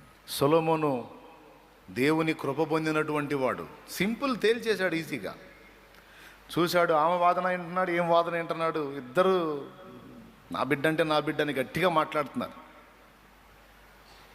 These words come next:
కడుపులో మండిపోయింది ఇక.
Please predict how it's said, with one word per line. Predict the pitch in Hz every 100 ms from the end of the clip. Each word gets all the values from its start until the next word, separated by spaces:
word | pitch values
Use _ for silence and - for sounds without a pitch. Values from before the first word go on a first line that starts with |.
| - - - - - - - - -
కడుపులో | 123 139 139 131 110 123 - -
మండిపోయింది | 107 120 131 127 123 101
ఇక. | 95